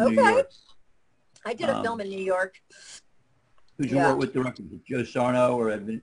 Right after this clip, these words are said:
Speaker 1: know?
Speaker 2: I think, I believe it was, yes. It was, uh, what was it? The Playpen. Playpen was, was the movie.
Speaker 1: Yeah, they were, the other guys were talking about favorites. I always tell people I,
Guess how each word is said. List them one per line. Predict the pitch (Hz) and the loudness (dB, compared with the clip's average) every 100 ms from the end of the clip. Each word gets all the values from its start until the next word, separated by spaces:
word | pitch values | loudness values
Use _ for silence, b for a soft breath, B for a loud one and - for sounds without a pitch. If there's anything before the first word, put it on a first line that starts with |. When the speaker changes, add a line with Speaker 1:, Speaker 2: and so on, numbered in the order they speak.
| - | -10
Speaker 1:
know? | - 214 | -4 0
Speaker 2:
I | |
think, | 220 277 | 2 6
I | 269 | 4
believe | 320 392 | 6 4
it | 311 | 6
was, | 254 262 208 180 | 8 6 6 0
yes. | 226 208 - - - _ _ 226 | -2 -2 -4 -16 -20 _ _ -6
It | 226 | -2
was, | 240 220 | -2 0
uh, | 220 202 185 180 | 2 4 2 -4
what | 214 220 - | -6 -6 -6
was | 220 | -8
it? | 190 - | -10 -8
The | 208 254 | 2 2
Playpen. | 311 269 - 190 165 160 - | 6 6 6 -2 -2 -12 -4
Playpen | 233 220 185 170 | -4 -2 -8 -6
was, | 165 - - 160 | -6 -8 -12 2
was | 170 160 | 2 4
the | 170 | -2
movie. | 165 160 156 143 - B B B B _ _ _ _ _ _ _ - | 0 -2 -4 -8 -14 B B B B _ _ _ _ _ _ _ -14
Speaker 1:
Yeah, | 104 107 | -12 -8
they | 131 | -4
were, | 123 | -4
the | 117 254 127 127 | -4 -6 -6 -4
other | 123 | -4
guys | 110 120 104 | 0 0 0
were | |
talking | 101 117 107 | -6 -6 -4
about | 104 101 - | -4 -6 -4
favorites. | 120 113 92 | -4 -4 -2
I | 113 | -4
always | 110 | -4
tell | - 113 110 | -6 -8 -8
people | 127 | -8
I, | 110 | -6